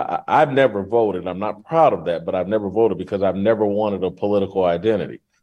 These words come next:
I really don't like when people call me a conservative. It's not offensive to me, but I don't like it because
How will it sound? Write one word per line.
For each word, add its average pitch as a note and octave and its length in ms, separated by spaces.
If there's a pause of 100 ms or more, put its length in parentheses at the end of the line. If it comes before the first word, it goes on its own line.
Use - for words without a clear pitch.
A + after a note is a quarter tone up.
(180)
I - 60
really B2 320
don't A2+ 300
like G2+ 380
when G2+ 140
people G2+ 300
call G#2 300
me G#2+ 280
a G#2+ 80
conservative. A#2 720 (480)
It's - 240
not G2+ 200
offensive D#3 560
to F#2+ 100
me, F#2 160
but F#2+ 160
I G2+ 40
don't F#2+ 220
like D3 280
it G2+ 100
because F#2 360